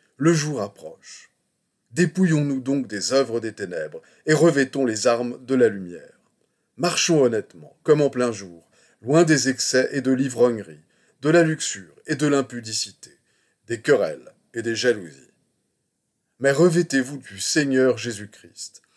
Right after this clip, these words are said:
et n'ayez pas soin de la chair pour en satisfaire les convoitises. Révélation de Jésus-Christ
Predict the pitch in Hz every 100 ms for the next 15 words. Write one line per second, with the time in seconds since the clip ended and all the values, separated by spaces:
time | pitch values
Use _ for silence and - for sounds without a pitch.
0 | _ _ _ - 143 165 175 165 156 -
1 | 147 147 101 82 82 - 123 113 - 95
2 | 98 - 131 113 104 - 123 95 - 117
3 | 101 87 - 80 73 - - _ _ _
4 | _ _ _ _ _ _ _ _ _ _
5 | _ _ _ _ _ _ _ _ _ _
6 | _ _ - 151 - 143 113 - - 127
7 | 95 120 127 113 110 131 135 - -